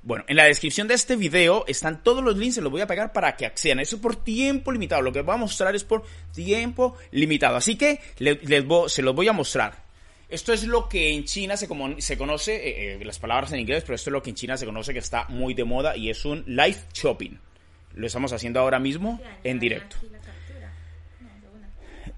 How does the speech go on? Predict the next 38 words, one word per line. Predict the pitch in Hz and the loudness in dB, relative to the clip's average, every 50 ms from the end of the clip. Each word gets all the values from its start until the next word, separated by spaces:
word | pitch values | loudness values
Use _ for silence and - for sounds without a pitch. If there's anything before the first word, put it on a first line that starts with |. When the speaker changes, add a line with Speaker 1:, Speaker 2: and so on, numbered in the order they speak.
| - - | -14 -8
Speaker 1:
No, | - 143 143 123 - - 104 | 0 2 4 4 2 2 0
lo, | 113 123 127 | 2 2 4
lo | 127 123 | 6 6
vamos | 127 135 139 143 | 6 6 6 4
a | 139 | 2
poner | 113 123 117 120 127 | 2 2 4 6 6
aquí | 131 - 165 180 214 233 233 220 202 - - - - - | 4 4 4 2 0 0 0 -2 -4 -8 -12 -12 -12 -10
y | 120 127 123 123 113 | -4 -2 -2 0 4
ya | 107 123 131 139 143 - - | 6 6 8 8 6 4 0
nos | 127 120 117 113 107 98 104 101 110 | -2 -2 0 0 -2 -2 -4 -4 8
vamos. | 127 165 196 220 233 233 240 247 247 254 - - - - - - - - - - - - - - - - - - - | 12 12 12 12 12 8 6 4 2 0 -4 -6 -8 -8 -10 -10 -12 -12 -12 -10 -10 -8 -8 -8 -6 -6 -8 -6 -2
Este | - 127 120 - - 127 120 | 0 2 2 2 2 0 0
soy | - - 127 120 117 110 104 101 | 2 2 2 4 4 2 2 2
yo, | 120 143 170 196 220 233 226 - - - | 2 4 6 6 6 6 4 0 -4 -6
ya | 107 120 117 117 | 0 2 2 4
me | 117 113 | 4 2
he | |
visto | 117 113 107 - 120 | 0 0 -2 -2 -2
muchas | 117 113 110 120 113 | -2 0 0 0 2
veces, | 113 151 170 165 214 208 - | 4 2 2 2 0 -2 -2
ahí | 151 117 113 | -2 -2 -2
es | 113 113 | -2 -4
donde | 123 123 120 120 | -4 -2 -2 -2
me | 110 107 101 | -2 -2 -2
veo | 101 110 113 117 | -2 -2 0 -2
un | 110 | -2
poquito | 110 110 110 110 92 113 113 | -4 -6 -6 -6 -4 -4 -2
mal. | 120 147 175 196 190 - - - - - - | 2 2 2 2 0 -4 -12 -14 -14 0 2
Bueno, | 151 135 117 - | 4 4 4 4
nos | 143 165 | 4 6
vamos | 170 214 277 294 - | 8 8 8 8 6
aquí | 214 180 - 220 233 247 | 4 2 2 4 4 4
a | 254 | 4
esta | 262 247 - - 240 233 226 220 - | 4 2 -2 0 0 2 2 4 4
partecita. | - 156 - - 147 - 190 190 165 131 139 135 165 185 - - - - - - - - - - - - - - - - - - | 6 4 4 4 0 0 0 0 2 4 4 4 4 2 -2 -12 -14 -16 -20 -20 -20 -20 -20 -20 -20 -20 -20 -20 -20 -18 -14 -10
Ustedes | - - - 147 160 - | -4 2 4 6 6 6
pueden | - 165 156 151 156 | 6 6 6 6 6
observar | 151 - - 123 107 104 101 120 131 147 170 - | 4 2 2 0 2 4 6 8 8 6 6 2